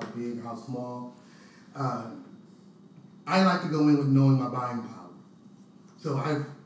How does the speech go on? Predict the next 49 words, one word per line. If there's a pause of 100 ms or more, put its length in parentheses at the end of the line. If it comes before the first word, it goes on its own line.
secured
my
financing
before
I
got
to
the
car
lot (800)
because
I
wanted
to
base
it
off
of
my, (360)
what
I
could
afford
monthly (560)
versus
what
you
think
you
can
try
to
put
me
in
and
make
it
work. (840)
And
as
I
go
into
the
lot,
and
I'm
gonna